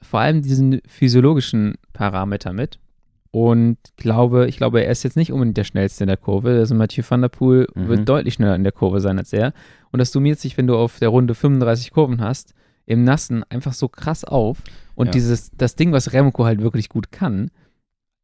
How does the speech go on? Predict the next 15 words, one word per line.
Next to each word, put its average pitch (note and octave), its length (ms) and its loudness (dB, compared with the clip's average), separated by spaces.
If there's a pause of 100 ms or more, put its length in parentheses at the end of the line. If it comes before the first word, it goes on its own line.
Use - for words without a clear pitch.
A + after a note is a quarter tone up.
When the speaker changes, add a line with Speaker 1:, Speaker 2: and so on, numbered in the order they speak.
Speaker 1:
lange C3+ 500 2
konstant B2+ 680 -2
mit A#2 260 -4
einem A2+ 380 -2
sehr A#2 220 2
guten C3 300 -2
C B2 180 2
D A#2+ 140 2
A A2+ 240 2
vorne B2+ 480 2
mit A2+ 180 0
seinem A2+ 380 2
Tempomat A#2 600 -2
drei A#2+ 140 2
fünfundachtzig, B2+ 880 -4